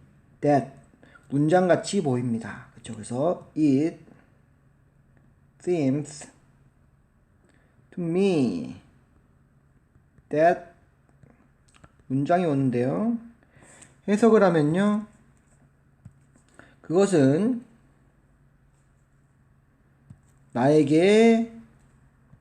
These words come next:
그것은 나에게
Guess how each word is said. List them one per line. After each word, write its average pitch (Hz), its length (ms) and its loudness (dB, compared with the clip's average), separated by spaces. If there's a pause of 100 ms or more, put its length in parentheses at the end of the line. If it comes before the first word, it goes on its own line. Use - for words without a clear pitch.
(220)
그것은 156 840 -2 (1400)
나에게 165 800 0